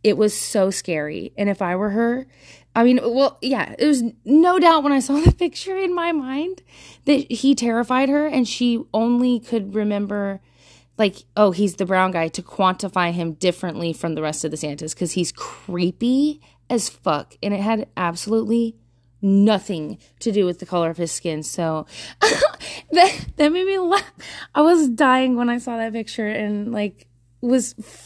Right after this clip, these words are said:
furiously texting my friend, like, "No, no, no, no, no, no, no, no. That Santa's creepy as fuck."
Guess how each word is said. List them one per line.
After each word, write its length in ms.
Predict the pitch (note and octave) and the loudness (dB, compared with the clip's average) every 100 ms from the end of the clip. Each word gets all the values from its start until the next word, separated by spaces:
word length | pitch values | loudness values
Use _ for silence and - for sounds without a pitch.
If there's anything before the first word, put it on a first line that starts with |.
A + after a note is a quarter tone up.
| - - | -20 -12
furiously 640 | C4 C#4+ C#4+ D#4 F4+ - D#4+ | -2 0 2 0 0 -2 -2
texting 420 | D4 C#4 - C#4 | -2 -4 -4 -4
my 180 | B3+ A#3+ | -4 -4
friend, 200 | A#3 G#3+ | -4 -2
like, 160 | G3+ G#3 | -2 4
"No, 220 | C#4 D4+ | 6 8
no, 100 | D4 | 6
no, 120 | C#4+ | 4
no, 140 | C4+ | 2
no, 220 | A#3+ F#3 E3+ | 2 0 0
no, 120 | G#3 | -2
no, 100 | G3 | -2
no. 240 | D3 E2 - - _ | -4 -10 -18 -20 _
That 280 | F#3+ A#3 D4 | 2 4 4
Santa's 320 | F4+ G4 G4+ | 0 -2 -2
creepy 340 | - E4 C4+ D4 | 0 0 4 4
as 120 | B3 | 2
fuck." 540 | - - E3 D2+ - | -2 0 0 0 -10